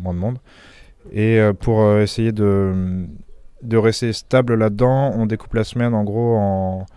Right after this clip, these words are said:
en plusieurs réunions. Donc il y a la réunion du lundi matin qui est l'organisation de la semaine. Donc là, tout le monde est présent. On commence par une, euh, météo intérieure, donc un peu, euh, chacun, euh, dit comment il se sent,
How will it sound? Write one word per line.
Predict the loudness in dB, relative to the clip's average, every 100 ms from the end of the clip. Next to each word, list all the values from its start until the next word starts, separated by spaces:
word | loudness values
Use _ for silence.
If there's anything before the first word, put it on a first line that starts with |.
| -20 _ _ _
en | -10
plusieurs | -4 0 2 4
réunions. | 4 4 4 2 0 -8 -20 -10 -2
Donc | -2 0
il | 2
y |
a |
la | 6 6 4
réunion | 4 2 0
du | 0
lundi | 0 0 0
matin | -2 0 -2 -2
qui | -4 -2
est | 0
l'organisation | 2 0 0 0 -2 -2
de | -2
la | -2
semaine. | 0 0 0 -4 -14 -20 -12
Donc | -8 0
là, | 0
tout | 0 0
le |
monde | 0
est | 0
présent. | -2 0 0 0 -4 _ _ _ _ _
On | -4
commence | 0 2 0 -2
par | 2 4
une, | 4 4
euh, | 2
météo | 2 0 0
intérieure, | 0 2 2 4 2 -4 -12
donc | -8 -6
un |
peu, | -4 -2
euh, | 0 0
chacun, | 0 -4 -4 -2 0 0
euh, | 0 0 -2 -2 -4
dit | -6 -6
comment | -2 -2
il | -2
se | -4 -6
sent, | -2 0 0 -2